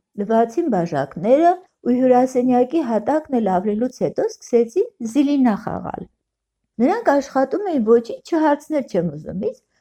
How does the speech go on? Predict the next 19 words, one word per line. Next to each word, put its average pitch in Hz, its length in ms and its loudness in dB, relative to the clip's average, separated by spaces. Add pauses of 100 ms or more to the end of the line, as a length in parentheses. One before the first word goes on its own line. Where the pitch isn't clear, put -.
(140)
բայց 359 240 2
ուրախ 480 260 2 (100)
էին, 185 220 2
որ 202 140 2
իրենց 220 260 2
հետ 403 140 -4
շուրջ 214 340 -4
բարի 196 240 0
է 170 120 -2 (100)
մտել։ - 340 -10 (360)
Երեխաներն 247 680 2
արդեն 226 380 0
հոգնել 208 420 -2
էին 151 240 -6
բարից, 214 340 -4 (140)
իսկ 247 160 -10
«Չեմ 226 240 2
ուզումը» 320 400 -4
դեռ 277 180 0